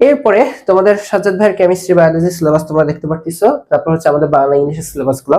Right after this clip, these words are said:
আছে। তো ম্যাক্সিমাম ক্ষেত্রে কিন্তু তোমাদের রমজান মাসটা অফ থাকবে, স্কুল, টিউশন, কোচিং ওগুলা আলাদা কথা, বা কিছু কিছু ক্ষেত্রে স্কুল তোমাদেরকে প্রেশারাইজ করে, আহ,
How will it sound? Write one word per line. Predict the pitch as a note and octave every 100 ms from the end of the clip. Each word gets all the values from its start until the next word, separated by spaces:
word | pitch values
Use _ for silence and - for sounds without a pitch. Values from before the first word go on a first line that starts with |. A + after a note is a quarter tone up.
| A#3
আছে। | A#2+ - E3 - _ _ _ _ _ _ _ _ _ _ _
তো | E3 D#3
ম্যাক্সিমাম | G3+ - C4+ D4
ক্ষেত্রে | C#4+ B3+ - C4
কিন্তু | B3 A#3 B3+
তোমাদের | B3+ G#3 G#3 G3+
রমজান | F#3 F#3 F#3+
মাসটা | F#3+ - G3 -
অফ | D#3 E3 -
থাকবে, | - C#3 C3+ B2+ B2+ E3 E3+
স্কুল, | D#3+ - D#3 E3 C4+ - _ _ _ _
টিউশন, | E3 E3 G#3+
কোচিং | A3 E3+ G#3+
ওগুলা | F3 F3 E3+ D#3
আলাদা | D3+ D#3+ E3+
কথা, | E3+ E3+ B3
বা | F3 D#3
কিছু | D#3+ E3+
কিছু | E3+ F3+
ক্ষেত্রে | F#3 F3+ F#3+ E3+
স্কুল | - F3
তোমাদেরকে | F3 E3 F3 -
প্রেশারাইজ | - E3 F3 F3+ F#3 - _
করে, | F#3+ D4 - - - -
আহ, | D3 C#3